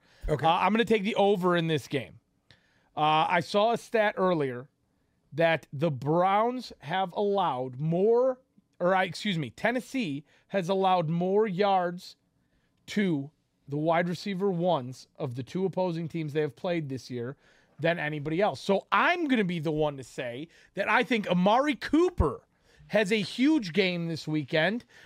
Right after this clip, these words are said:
Speaker 2: and I think that the Cleveland Browns
Speaker 1: Amari Cooper always has a huge game.
Speaker 2: I think that the Cleveland Browns win a close game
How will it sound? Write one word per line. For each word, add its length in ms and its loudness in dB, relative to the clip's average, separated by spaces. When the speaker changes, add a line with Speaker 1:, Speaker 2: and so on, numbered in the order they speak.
Speaker 2:
and 220 0
I 220 2
think 380 -2
that 260 0
the 60 -6
Cleveland 540 -2
Browns 220 0
Speaker 1:
Amari 320 4
Cooper 380 2
always 380 2
has 260 0
a 40 -4
huge 380 -6
game. 220 -12
Speaker 2:
I 180 2
think 260 -2
that 120 -8
the 60 -4
Cleveland 540 2
Browns 440 2
win 420 0
a 360 0
close 480 2
game 460 2